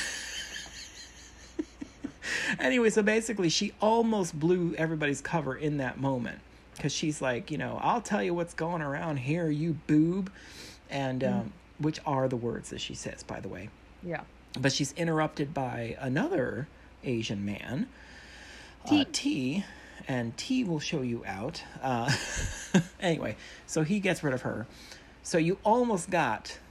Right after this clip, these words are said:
Speaker 1: all the, the skinny on the information or
Speaker 2: Yeah,
Speaker 1: whatever.
Speaker 2: you kind of were like, "What is that? What's that supposed to mean?"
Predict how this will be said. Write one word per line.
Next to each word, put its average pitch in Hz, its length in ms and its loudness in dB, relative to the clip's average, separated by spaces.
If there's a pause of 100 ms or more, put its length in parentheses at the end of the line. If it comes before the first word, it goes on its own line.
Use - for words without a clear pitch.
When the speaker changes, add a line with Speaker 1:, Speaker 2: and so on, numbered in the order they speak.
(720)
Speaker 1:
all 151 240 6
the, 117 300 -2 (240)
the 123 120 -4
skinny 139 460 -2
on 110 160 -2
the 113 100 -2
information 117 720 -4
or - 20 4
Speaker 2:
Yeah, 233 220 6
Speaker 1:
whatever. 220 120 2
Speaker 2:
you 233 120 0
kind 247 280 0
of 240 140 0
were 226 140 0
like, 190 340 2 (200)
"What 220 200 -4
is 240 140 -4
that? 214 380 0 (140)
What's 208 200 -4
that 196 180 0
supposed 170 400 0
to 165 60 0
mean?" 151 340 -6